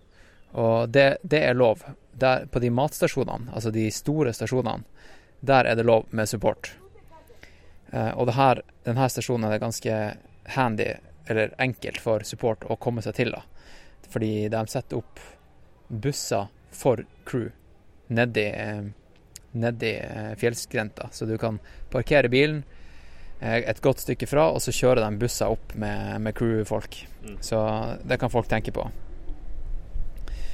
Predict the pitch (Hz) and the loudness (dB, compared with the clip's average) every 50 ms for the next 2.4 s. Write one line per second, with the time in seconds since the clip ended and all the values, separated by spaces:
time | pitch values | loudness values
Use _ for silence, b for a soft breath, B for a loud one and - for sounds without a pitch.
0 | B B B B B - 120 113 110 110 110 110 113 139 - - - - - 170 | B B B B B 4 4 4 4 2 2 2 4 4 4 2 2 2 4 6
1 | 190 185 156 143 127 123 131 135 127 123 113 110 107 107 107 107 107 104 107 107 | 6 8 8 6 6 6 6 4 6 4 4 4 4 6 4 4 4 2 0 -2
2 | 107 107 107 107 110 - - | -2 -2 0 0 -2 -2 -4